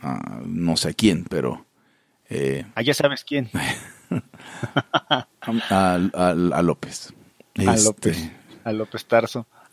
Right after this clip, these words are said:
Speaker 1: Portillo.
Speaker 2: A
Speaker 1: Este,
Speaker 2: López Portillo.
Speaker 1: a López Portillo,
Speaker 2: <laughs>
Speaker 1: eh, el segundo de su nombre.
Speaker 2: Dos punto cero.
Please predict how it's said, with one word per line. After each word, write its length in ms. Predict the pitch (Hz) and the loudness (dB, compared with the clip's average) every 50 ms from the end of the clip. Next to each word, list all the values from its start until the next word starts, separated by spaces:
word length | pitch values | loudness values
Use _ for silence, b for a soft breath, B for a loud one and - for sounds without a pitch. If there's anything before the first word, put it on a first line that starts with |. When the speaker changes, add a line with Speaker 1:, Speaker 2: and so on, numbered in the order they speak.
| - - | -10 0
Speaker 1:
Portillo. 480 | - 95 87 - - 107 92 80 - | 0 0 2 6 6 6 6 4 0
Speaker 2:
A 600 | - - - - - - _ _ _ _ - 101 | -4 -10 -16 -20 -20 -20 _ _ _ _ -8 -6
Speaker 1:
Este, 200 | 90 80 113 110 107 | -4 -4 -4 -4 -2
Speaker 2:
López 340 | 104 92 85 85 87 78 - | 0 2 2 2 0 -2 -4
Portillo. 380 | - - - - - - 101 95 98 | -8 -14 -18 -18 -10 -4 0 0 4
Speaker 1:
a 40 | |
López 300 | 98 98 90 98 98 104 | 4 4 4 6 4 4
Portillo, 520 | 95 90 90 - 104 101 101 95 92 90 73 90 92 85 - - - | 4 2 4 4 6 6 8 6 6 4 2 -2 -6 -8 -10 -14 -16
Speaker 2:
<laughs> 260 | 117 110 - - _ | -20 -20 -20 -16 _
Speaker 1:
eh, 280 | - 110 101 101 98 95 101 - - - - | -8 -6 -6 -6 -8 -8 -10 -16 -20 -8 -6
el 120 | 104 95 - | -4 -4 -2
segundo 320 | - 98 95 95 98 101 | 0 0 2 4 4 4
de 60 | 92 | 4
su 120 | - 131 123 | 6 4 4
nombre. 320 | 82 82 80 80 82 - | 6 4 2 2 0 -2
Speaker 2:
Dos 100 | - - | -4 -2
punto 100 | - 571 | 2 2
cero. 220 | 571 - 143 - | 2 2 2 -4